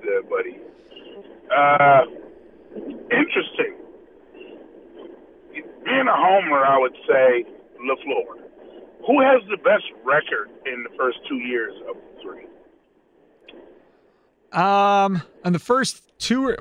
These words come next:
Speaker 2: first three years of LaFleur compared to their first three years, or the first three years of each's career as head coach where they are now?
Speaker 1: The latter.
Speaker 2: Uh, the first three years of Kyle Shanahan.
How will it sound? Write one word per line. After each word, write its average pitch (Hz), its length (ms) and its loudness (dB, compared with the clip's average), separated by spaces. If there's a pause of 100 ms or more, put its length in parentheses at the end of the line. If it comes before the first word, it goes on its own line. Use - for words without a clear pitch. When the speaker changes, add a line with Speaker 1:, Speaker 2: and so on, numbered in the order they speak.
Speaker 2:
first 233 380 -2
three 240 260 0
years 226 300 2
of 196 100 0
LaFleur 180 480 -2
compared 196 380 -2
to 175 80 -2
their 196 200 0
first 262 320 -2
three 254 180 0
years, 254 220 2
or 202 100 0
the - 60 -14
first 226 240 0
three 220 180 -2
years 208 260 0
of 175 120 -2
each's 190 300 -4
career 180 520 0 (280)
as 180 220 -2
head 170 180 -4
coach 180 260 -2
where 160 140 0
they 151 140 0
are 147 180 0
now? 117 280 -6 (1900)
Speaker 1:
The 143 80 0
latter. 120 500 0 (720)
Speaker 2:
Uh, 160 120 -2
the 165 120 -2
first 233 320 -2
three 220 200 -2
years 208 260 0
of 165 160 -4
Kyle 185 280 0
Shanahan. 196 800 0